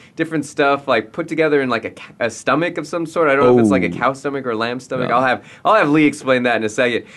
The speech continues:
Speaker 1: But, uh, in Scotland, but, you know, he's, because of the guidance he's received, his, um, you know, in his, in a really low point in his career, he really has, is on a mission to help entrepreneurs be successful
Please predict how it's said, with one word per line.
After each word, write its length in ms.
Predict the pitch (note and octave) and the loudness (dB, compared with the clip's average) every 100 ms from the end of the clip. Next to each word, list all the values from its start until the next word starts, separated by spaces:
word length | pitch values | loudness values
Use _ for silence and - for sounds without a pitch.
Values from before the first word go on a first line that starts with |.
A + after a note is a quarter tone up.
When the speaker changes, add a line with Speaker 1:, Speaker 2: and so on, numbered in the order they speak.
| - - | -18 -4
Speaker 1:
But, 340 | C#3 C#3+ C#3+ | 2 2 4
uh, 320 | D3+ C3+ C3 B2+ | 2 4 4 4
in 140 | C#3 | 2
Scotland, 580 | C3 - F3 E3+ F3+ D3 | 2 2 4 4 2 2
but, 280 | D3+ - C#3+ | 2 2 0
you 100 | D3+ | 2
know, 140 | C3+ | 2
he's, 340 | C#3 D#3+ C3 _ C3+ | 2 0 -4 _ -6
because 300 | C#3+ G3+ A#3 | -4 0 2
of 60 | G#3+ | 2
the 60 | |
guidance 480 | D#3 D#3 D#3+ D#3 C3 | 0 2 4 2 0
he's 200 | C3+ A2+ | -8 -6
received, 580 | A2 - G3 E3+ C3 - - - _ - | -10 -10 -4 0 0 -4 -20 -20 _ 0
his, 300 | D3+ D#3+ C3 | 4 4 4
um, 440 | D3 C3 B2+ B2 B2 | 2 4 4 0 -2
you 100 | D#3+ | 0
know, 80 | C#3 | 2
in 100 | B2+ | 2
his, 140 | C3+ - | 0 0
in 80 | C#3 | 2
a 60 | D3 | 4
really 260 | A3+ E4+ | 4 0
low 300 | D3 B2+ D3+ | 0 2 2
point 460 | - - C3+ B2 - | 2 -2 -2 0 -4
in 80 | A2+ | -6
his 120 | A2 | -8
career, 360 | - C#3 C#3+ | -8 -2 0
he 160 | - D3 | 0 -4
really 380 | C#3 E3+ G3 F3 | -2 -4 -4 -2
has, 160 | C#3+ C3+ | -2 -2
is 120 | B2+ | -4
on 120 | C3 A#2 | 0 0
a 40 | |
mission 340 | G#2 B2 B2 B2 | 0 -2 -2 -2
to 40 | |
help 160 | A#2 A2+ | -2 -2
entrepreneurs 560 | A2+ - - A2+ A2 | -4 -4 -8 -4 -4
be 140 | G#2+ C#3+ | -4 -8
successful 720 | C#3 A2+ B2+ A#2+ - A#2+ | -8 -6 -2 -2 -2 -6